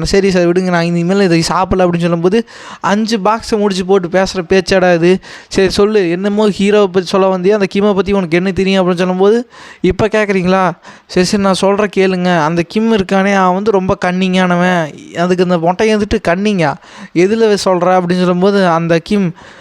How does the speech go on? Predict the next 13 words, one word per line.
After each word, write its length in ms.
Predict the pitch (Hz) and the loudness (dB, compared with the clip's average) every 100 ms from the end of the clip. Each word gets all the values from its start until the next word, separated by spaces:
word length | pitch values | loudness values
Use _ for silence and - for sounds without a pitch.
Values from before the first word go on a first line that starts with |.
| - - | -14 -4
அவன் 300 | 170 185 196 | 0 0 0
வந்து 200 | 226 247 | 0 0
எப்பவுமே 460 | 185 175 214 226 | 0 0 -2 0
அவன் 200 | 240 214 175 | 0 0 0
தோக்குற 440 | 208 214 220 208 196 | 0 2 0 0 2
ஃபைட்டில் 320 | 202 185 190 | 0 0 2
வந்து 220 | 196 208 | 2 0
அவன் 160 | 226 196 | 0 0
எப்பவுமே 420 | 170 190 202 214 | 0 0 0 2
வந்து 180 | 208 202 | 2 0
சண்டை 280 | 190 180 185 | 0 0 0
கட்ட 180 | 175 170 | 0 -2
போனான், 480 | 165 165 170 165 | 0 0 2 0